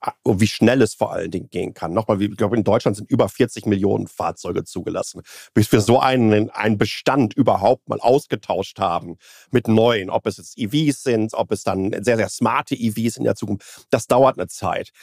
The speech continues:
Das ist ja ein gesättigter Markt. Die klassischen westlichen Märkte sind gesättigte Märkte, wobei man, wenn du dir... Äh, einen Markt wie, wie, wie China anschaust, wenn du dir einen Markt wie Indien anschaust, wenn du dir vielleicht auch einen Markt wie, wie Afrika anschaust, wobei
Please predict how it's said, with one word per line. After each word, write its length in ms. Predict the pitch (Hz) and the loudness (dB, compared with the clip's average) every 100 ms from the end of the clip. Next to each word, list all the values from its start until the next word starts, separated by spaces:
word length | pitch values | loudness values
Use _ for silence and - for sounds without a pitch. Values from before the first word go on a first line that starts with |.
| _ | _
Das 140 | 120 165 | -8 -4
ist 100 | - | -2
ja 60 | |
ein 140 | 135 120 | 0 0
gesättigter 560 | 120 147 - - 120 | 0 -2 -2 -2 0
Markt. 480 | 104 107 85 - - - | 0 0 -2 -6 -14 -14
Die 80 | |
klassischen 460 | 110 156 190 - 131 | -6 -6 -4 -6 -2
westlichen 380 | 143 - 143 110 | -2 -4 -4 0
Märkte 300 | 123 - - | 0 0 -2
sind 200 | 139 - | -2 -2
gesättigte 480 | 98 113 - - 92 | -2 -2 -6 -6 -4
Märkte, 440 | 92 90 - 92 - - - | -4 -6 -6 -6 -8 -20 0
wobei 720 | 123 117 110 120 131 131 127 | 2 4 4 4 4 4 4
man, 640 | 127 117 110 110 117 113 - | 4 2 2 0 -2 -6 -6
wenn 180 | - 120 | -2 0
du 100 | 110 | 0
dir... 400 | 110 104 104 104 - | 2 2 2 0 -4
Äh, 220 | 120 - - 117 107 98 - - _ _ - | -10 -10 -12 -12 -12 -14 -18 -20 _ _ -6
einen 60 | 104 | -2
Markt 320 | 107 117 - | 0 -2 -4
wie, 180 | 107 104 | -6 -4
wie, 140 | 104 | -6
wie 80 | 104 | -8
China 400 | - 127 127 101 | -4 0 2 0
anschaust, 420 | 98 - 92 98 | -6 -6 -4 -2
wenn 100 | 107 | 0
du 40 | 110 | 2
dir 120 | 107 | 2
einen 100 | 104 | 2
Markt 260 | 104 117 | 0 -2
wie 60 | 135 | -4
Indien 420 | - 123 127 110 | -2 0 2 0
anschaust, 380 | - 95 - - | -2 -10 -8 -4
wenn 80 | 110 | 0
du 40 | |
dir 80 | 113 | 0
vielleicht 200 | - - | -2 -2
auch 100 | 104 | 0
einen 80 | 107 | 0
Markt 260 | 113 127 | 0 -2
wie, 140 | 113 120 - - - | -6 -8 -10 -12 -2
wie 100 | 143 | 0
Afrika 440 | 131 - 135 123 | 0 0 0 0
anschaust, 340 | 107 110 101 101 | 0 0 0 2
wobei 420 | 98 101 107 | 2 2 2